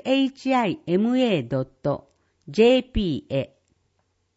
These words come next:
倹約ボランティア養成講座の受講生。時、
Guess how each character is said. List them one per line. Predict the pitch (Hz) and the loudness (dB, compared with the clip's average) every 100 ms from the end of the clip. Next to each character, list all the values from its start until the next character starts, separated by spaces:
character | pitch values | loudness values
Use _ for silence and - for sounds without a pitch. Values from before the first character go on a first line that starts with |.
| _ _ _ _ _ _ _ _ _ _ _ _ _ _ _ | _ _ _ _ _ _ _ _ _ _ _ _ _ _ _
倹 | 285 294 | 0 2
約 | 294 285 262 | 2 -2 -2
ボ | 262 | 0
ラ | 269 277 | 2 0
ン | 226 | -2
テ | - 160 | -4 -4
ィ | 135 | -4
ア | 120 | 0
養 | 196 277 | 2 2
成 | 277 285 285 | 2 0 0
講 | 269 277 254 | 0 -2 -2
座 | 202 151 | -2 -4
の | 135 | -4
受 | 123 147 | -6 -8
講 | - 214 151 | -2 -2 -2
生。 | - 104 78 - _ _ _ _ _ _ _ _ _ - | -6 -10 -10 -16 _ _ _ _ _ _ _ _ _ -4
時、 | 185 175 196 - | -4 -4 -6 -6